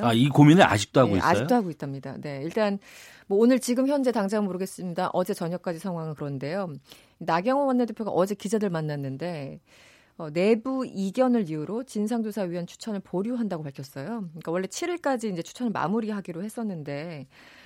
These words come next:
Speaker 2: 어, 지만원 씨에 대한 내부 이견이 있었기 때문에 역시 원내대표조차 지금 결정을 못하고 있다고 합니다.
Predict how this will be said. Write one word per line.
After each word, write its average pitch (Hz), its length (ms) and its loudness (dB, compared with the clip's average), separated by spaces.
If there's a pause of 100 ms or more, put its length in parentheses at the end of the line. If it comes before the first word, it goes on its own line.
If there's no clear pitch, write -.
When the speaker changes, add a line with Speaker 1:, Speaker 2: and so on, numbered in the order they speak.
(160)
Speaker 2:
어, 170 200 -8
지만원 254 460 0
씨에 226 280 0
대한 196 340 -2
내부 175 260 -2
이견이 190 460 -2
있었기 151 360 -8
때문에 147 520 -4
역시 151 340 -6
원내대표조차 170 880 -6
지금 - 220 -12
결정을 160 260 -10
못하고 170 360 -8
있다고 143 260 -10
합니다. 151 400 -8